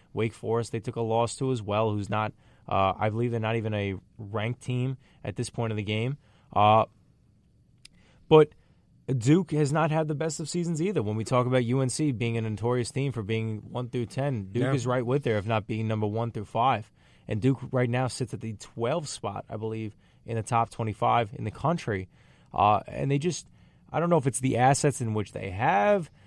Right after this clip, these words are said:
Speaker 1: They don't have necessarily those star-studded players this season where they really stick out to you that much. But they haven't had such great, they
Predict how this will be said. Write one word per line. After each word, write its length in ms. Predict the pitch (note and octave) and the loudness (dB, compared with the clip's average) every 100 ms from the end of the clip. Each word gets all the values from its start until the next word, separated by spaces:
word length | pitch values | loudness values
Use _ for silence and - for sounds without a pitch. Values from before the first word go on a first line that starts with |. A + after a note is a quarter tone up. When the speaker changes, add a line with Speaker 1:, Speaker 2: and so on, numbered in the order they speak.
| - | -6
Speaker 1:
They 80 | A2+ | 0
don't 120 | B2 | 4
have 300 | A#2 A#2 G#2 | 4 4 2
necessarily 440 | - B2 - B2 A#2+ | -2 -2 -2 -4 -4
those 180 | A2 G2 | -6 -6
star-studded 600 | - A#2 A#2+ - A2+ G2 | -4 -2 -2 -4 -4 -4
players 320 | A#2+ B2 A#2+ | -2 0 0
this 160 | B2 A#2 | -2 -4
season 260 | C3+ A#2+ | -4 -2
where 100 | A#2 | -2
they 120 | G#2 | -4
really 220 | G#2 A#2 A#2 | -4 -4 -6
stick 260 | - A2+ | -6 -8
out 220 | G#2 A2+ | -4 -4
to 120 | - C3 | -4 -2
you 100 | C3+ | 0
that 140 | C3 | 0
much. 300 | C3+ C#3 - - - - - - - | 0 -2 -4 -16 -20 -20 -20 -4 6
But 220 | C#3 C3 - | 8 6 2
they 140 | C3 | 0
haven't 260 | B2+ D3 D3 | 2 2 2
had 240 | D3 D3+ | 2 2
such 260 | - D3+ B2+ | 2 -2 0
great, 320 | C#3+ D3+ - | 0 0 -2
they 280 | C3+ C#3 C#3 | -2 0 -2